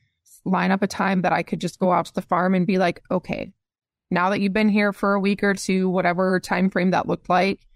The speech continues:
let me show you this audit because I'm gonna be here every, every four months. So, um, or excuse me, every three months I was gonna be there.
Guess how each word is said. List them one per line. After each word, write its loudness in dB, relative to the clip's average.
let 0
me 2
show -2
you 4
this 0
audit 0
because -6
I'm 2
gonna 2
be 2
here 0
every, 0
every -2
four 0
months. 0
So, 0
um, -2
or 0
excuse 0
me, 0
every 0
three 0
months 2
I 0
was -2
gonna -2
be -6
there. -2